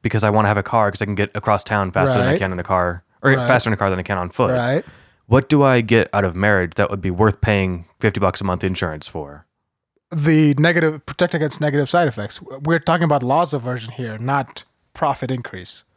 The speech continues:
Speaker 1: Um, yeah,
Speaker 2: If,
Speaker 1: like,
Speaker 2: wait,
Speaker 1: like,
Speaker 2: wait,
Speaker 1: like
Speaker 2: the
Speaker 1: insurance. My insur-,
Speaker 2: Yeah.
Speaker 1: I'm not gonna profit from my insurance,
Speaker 2: Yeah.
Speaker 1: but how am I, what am I getting out of marriage? That, like, so again, I'm getting out of the car, fast travel. What am I getting out of the marriage?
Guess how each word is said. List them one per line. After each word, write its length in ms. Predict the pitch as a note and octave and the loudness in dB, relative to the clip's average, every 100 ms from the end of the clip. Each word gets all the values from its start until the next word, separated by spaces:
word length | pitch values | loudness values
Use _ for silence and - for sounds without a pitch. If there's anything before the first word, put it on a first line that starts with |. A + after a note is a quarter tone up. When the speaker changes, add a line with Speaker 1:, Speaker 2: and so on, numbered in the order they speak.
| _ _ _ _ _ _ _ _ - | _ _ _ _ _ _ _ _ 0
Speaker 1:
Um, 400 | A2+ G#2 F#2+ - | 2 2 0 0
yeah, 160 | E3 G#2+ | 2 4
Speaker 2:
If, 40 | |
Speaker 1:
like, 120 | G#2 | 4
Speaker 2:
wait, 120 | G#3 | 6
Speaker 1:
like, 100 | - D#3 | 4 4
Speaker 2:
wait, 100 | D#3+ | 4
Speaker 1:
like 120 | D#3+ | 4
Speaker 2:
the 40 | |
Speaker 1:
insurance. 340 | F#3 - F2 - | 2 2 0 -2
My 180 | D#3 D#3 | 2 4
insur-, 100 | D4 | 6
Speaker 2:
Yeah. 120 | C4+ | 4
Speaker 1:
I'm 60 | D#3 | 4
not 100 | E3+ | 4
gonna 120 | B2 | 2
profit 320 | B2+ D#3 G#2 | 2 0 0
from 80 | G#2+ | -4
my 60 | G#2+ | -4
insurance, 320 | C#3 F2+ F2 | -2 -2 0
Speaker 2:
Yeah. 60 | F#4+ | 2
Speaker 1:
but 100 | A2+ | 2
how 60 | C#3+ | 2
am 120 | D3 - - | 2 -2 -12
I, 100 | C3 | 0
what 180 | D#3+ | 2
am 60 | E3 | 2
I 80 | D3 | 2
getting 240 | C3+ C3 | 2 2
out 100 | A#2 | 0
of 100 | G#2 | 0
marriage? 560 | B2 C3+ E2+ D#2+ - - _ | 0 2 0 -4 -10 -12 _
That, 360 | D2+ G#2+ A2+ - A#2 | -12 -2 0 0 0
like, 160 | G#2+ - - - - D#3 | 0 -2 -20 -18 -6 0
so 140 | D3 | 2
again, 240 | A2 E2+ D#2 | 2 2 0
I'm 80 | A#2 | 2
getting 160 | C#3 D3 | 4 4
out 100 | C3 | 4
of 60 | |
the 40 | A2+ | 2
car, 360 | G2+ F2+ F2+ | 2 0 0
fast 260 | - G2 - | 0 0 0
travel. 320 | F#2+ E2 D2+ | -2 -4 -6
What 120 | G#2 C3+ | 0 2
am 80 | |
I 60 | C#3 | 4
getting 200 | B2 A2+ | 4 2
out 80 | G#2 | 0
of 60 | |
the 60 | F2+ | 0
marriage? 600 | F2+ E2+ D#2+ D2+ - | -2 -2 -4 -8 -14